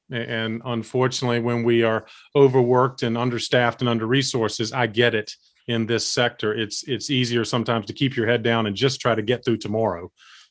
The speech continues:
and accomplish the goals of your organization right now. But the fact is the targets are moving around you, and you need to understand what's going on in your community. You need to understand what's going on in your sector. You need to understand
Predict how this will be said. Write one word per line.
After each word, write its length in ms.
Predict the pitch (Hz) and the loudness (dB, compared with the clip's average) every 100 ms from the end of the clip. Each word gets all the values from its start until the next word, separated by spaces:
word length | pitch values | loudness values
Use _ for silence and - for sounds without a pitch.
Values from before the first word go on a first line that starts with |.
| - | -6
and 200 | 110 117 | -4 -2
accomplish 720 | 107 - 147 127 127 110 - | -4 -2 2 2 2 -2 -2
the 160 | 113 | -4
goals 420 | 104 117 113 110 107 | 0 2 4 2 -2
of 120 | 101 | -2
your 260 | 117 127 | 2 4
organization 720 | 117 120 113 104 117 107 120 104 | 4 0 0 0 0 0 -2 -4
right 260 | 107 107 | -2 -2
now. 360 | 110 113 104 98 - - _ | -2 -2 -4 -6 -14 -20 _
But 120 | 135 | -4
the 80 | 131 | -4
fact 440 | - 143 127 127 127 | -2 0 2 0 2
is 320 | 120 110 113 | 2 0 -4
the 160 | 120 | -6
targets 560 | 107 - 131 113 117 - | -6 0 2 2 -2 -2
are 60 | 107 | 0
moving 360 | 117 117 107 | 2 0 0
around 400 | 104 104 107 107 | -2 -2 -2 -4
you, 220 | 101 104 101 - - | -4 -8 -10 -20 -8
and 140 | 123 | -4
you 140 | 117 113 | -4 0
need 260 | 131 131 | 2 2
to 100 | 156 | -2
understand 540 | 139 120 110 - 123 113 | -4 -2 -4 -2 -2 -2
what's 180 | 123 | -4
going 200 | - 127 | -2 -2
on 120 | 123 123 | 0 0
in 100 | 123 | 0
your 120 | 131 | -2
community. 560 | 139 139 147 160 - - _ _ _ | 0 0 2 0 -2 -8 _ _ _
You 80 | 117 | -2
need 180 | 120 117 | -2 0
to 60 | |
understand 440 | 120 120 - 131 120 | 0 -2 -2 -2 0
what's 140 | 123 | -2
going 220 | - 131 | -2 0
on 120 | 127 127 | 2 0
in 80 | |
your 120 | 123 120 | 0 -2
sector. 500 | - 156 139 - 101 | -2 -4 -4 -6 -4
You 80 | |
need 160 | 113 120 | -2 -2
to 40 | |
understand 640 | 123 120 110 - 127 120 113 | -2 -4 -6 -4 -2 -2 -6